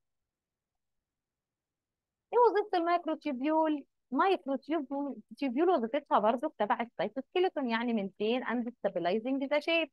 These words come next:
بتحافظ على شكل الخلية. ايه كمان؟ formation of mitotic spindle، خيوط المغزل، مهمة جدا خيوط المغزل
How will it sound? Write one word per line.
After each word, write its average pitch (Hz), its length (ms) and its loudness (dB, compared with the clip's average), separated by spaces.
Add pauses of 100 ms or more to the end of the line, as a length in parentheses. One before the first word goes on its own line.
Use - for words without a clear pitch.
(120)
بتحافظ 226 420 -4
على 196 180 -2
شكل 196 260 -8
الخلية. 285 440 0 (840)
ايه 320 140 0
كمان؟ 262 560 2 (200)
formation 262 560 2
of 247 160 -2 (100)
mitotic 226 540 -4
spindle، 226 600 0 (140)
خيوط 240 300 -2
المغزل، 240 600 -2
مهمة 226 300 -2
جدا 226 420 -6
خيوط 247 200 -6
المغزل 349 580 0